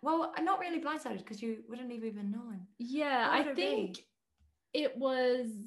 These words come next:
Speaker 2: blind leading the blind,
Speaker 1: <laughs>
Speaker 2: pretty much, because both of us didn't know how our lives would change.
Speaker 1: Yeah.
Speaker 2: And what being thrust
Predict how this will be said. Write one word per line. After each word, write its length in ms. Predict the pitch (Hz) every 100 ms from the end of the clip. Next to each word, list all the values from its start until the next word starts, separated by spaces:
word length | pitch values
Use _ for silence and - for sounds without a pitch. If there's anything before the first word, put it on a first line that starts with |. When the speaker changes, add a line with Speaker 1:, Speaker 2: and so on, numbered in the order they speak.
| - - _ -
Speaker 2:
blind 380 | 202 196 214 214
leading 280 | 202 196
the 80 | 190
blind, 680 | 180 165 127 131 226 269 269 - _ _ - _ _
Speaker 1:
<laughs> 720 | - 220 190 - - - -
Speaker 2:
pretty 220 | - 226 185
much, 520 | 180 196 254 - - - - - -
because 360 | 262 285 247 - -
both 300 | 247 247 -
of 80 |
us 140 | 262 233
didn't 300 | - 220 208
know 480 | 208 202 196 190 180 - _
how 580 | 185 185 185 185 170 - _
our 140 | 175
lives 400 | 170 165 160 170
would 140 | 175 170
change. 640 | - 147 - 196 202 - _ _
Speaker 1:
Yeah. 220 | 247 214 190 185 _ _ _ _
Speaker 2:
And 540 | 190 175 170 165 160 165 - -
what 420 | 175 170 165 - _ _ _ _
being 280 | 185 175 170
thrust 640 | 170 165 165 - - -